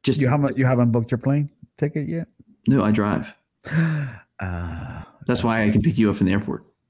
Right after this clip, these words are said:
Speaker 2: All right.
Speaker 1: Now,
Speaker 2: Well,
Speaker 1: if I drive the, the day you're flying, it'd be a little harder, but
Speaker 2: Yeah.
Speaker 1: nobody needs to talk about this, but,
Speaker 2: Yeah, yeah, yeah,
Speaker 1: um,
Speaker 2: yeah, yeah, yeah. Don't worry
Speaker 1: I
Speaker 2: about
Speaker 1: mean
Speaker 2: it. I, I, I'll make it to Decatur.
Speaker 1: All right. Yeah. Hey, you're good.
Speaker 2: Somehow.
Speaker 1: I mean, no, no. If, if you're, if you're in Huntsville,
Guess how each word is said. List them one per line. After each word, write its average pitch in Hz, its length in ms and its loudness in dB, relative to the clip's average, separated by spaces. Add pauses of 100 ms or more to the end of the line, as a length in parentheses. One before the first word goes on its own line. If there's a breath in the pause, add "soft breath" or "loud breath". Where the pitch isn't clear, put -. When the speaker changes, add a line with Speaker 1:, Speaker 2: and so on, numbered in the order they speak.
(160)
Speaker 2:
All 92 120 0
right. 90 460 -2 (100)
Speaker 1:
Now, 113 280 2
Speaker 2:
Well, - 160 2 (340)
Speaker 1:
if 123 80 2
I 135 80 2
drive 139 400 2 (140)
the, 104 80 0
the 113 200 2
day 120 200 4
you're 110 220 6
flying, 107 640 2
it'd 101 140 0
be 104 80 4
a 101 80 4
little 95 220 -2
harder, 113 400 2
but - 380 -4 (100)
Speaker 2:
Yeah. - 240 -2 (100)
Speaker 1:
nobody 127 400 4
needs 98 240 2
to 92 160 0
talk 104 280 -2
about 95 160 0
this, 92 140 0
but, - 340 -2
Speaker 2:
Yeah, 151 120 0
yeah, 147 160 2
yeah, 139 180 4
Speaker 1:
um, 131 80 4
Speaker 2:
yeah, 127 220 4
yeah, 110 140 4
yeah. 104 280 2
Don't 156 180 4
worry 117 140 4
Speaker 1:
I - 20 4
Speaker 2:
about 110 200 4
Speaker 1:
mean - 40 4
Speaker 2:
it. - 40 4
I, 156 180 2
I, 180 300 2
I'll 247 140 4
make 240 220 4
it 185 100 0
to 160 80 4
Decatur. 98 520 -4 (360)
Speaker 1:
All 226 120 4
right. - 160 0
Yeah. 185 200 4
Hey, 175 160 6
you're 165 160 2
good. 170 100 4
Speaker 2:
Somehow. 147 220 4
Speaker 1:
I 147 80 2
mean, 147 80 2
no, 180 160 4
no. 147 180 4
If, 120 140 2
if 127 180 2
you're, 151 280 2
if 113 140 0
you're 160 140 2
in 143 80 4
Huntsville, 135 640 2